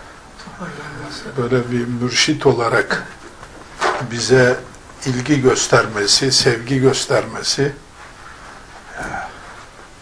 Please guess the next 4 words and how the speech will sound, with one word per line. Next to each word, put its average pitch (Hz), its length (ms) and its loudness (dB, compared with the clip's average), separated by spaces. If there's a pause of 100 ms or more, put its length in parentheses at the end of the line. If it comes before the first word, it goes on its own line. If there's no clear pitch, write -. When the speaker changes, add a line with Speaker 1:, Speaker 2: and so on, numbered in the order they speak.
(3500)
Speaker 2:
Biz 151 360 0
hakikat 139 760 2
manada 135 540 6
mürşidi 131 680 0